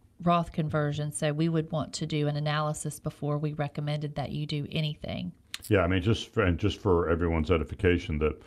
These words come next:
Speaker 2: the Medicare, your, your, your Medicare premiums are based on income. Uh, so the more income you make, higher the premiums are. Uh, so if you're, if you're, uh, uh, have a, making a lot of money or,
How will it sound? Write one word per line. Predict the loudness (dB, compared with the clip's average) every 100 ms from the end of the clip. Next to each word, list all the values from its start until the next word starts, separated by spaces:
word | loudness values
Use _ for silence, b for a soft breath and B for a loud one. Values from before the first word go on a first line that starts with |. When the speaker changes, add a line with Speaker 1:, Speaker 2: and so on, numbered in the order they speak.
| B B 2
Speaker 2:
the | 4 4 -2 -10 0
Medicare, | 4 4 2 4 4 2 0
your, | 0 2 0 0
your, | -2 -2 -2
your | 2
Medicare | 4 2 2 0 0
premiums | -2 0 2 2 0 -4 B B
are | 0 2
based | 2 0 2
on | 0 0 0
income. | 0 0 -4 -6 b b b
Uh, | 0 2 2
so | 2 4 4
the | 4
more | 2 4 4
income | 2 2 2
you | 2
make, | 2 0 -4 -16 -4
higher | 2 2 2
the |
premiums | -2 -2 0 -2 -4
are. | -4 -4 -6 B B B
Uh, | 0 0 2
so | 2 2
if | 2
you're, | 2 2 0 -4
if | -4 0
you're, | 2 2 2
uh, | 0 -2 -6
uh, | -6 -6 -4 -2 0 0
have | 0
a, | 2
making | 2 0 0
a | 2
lot | 4 4
of | 2
money | 0 0 0
or, | 0 -2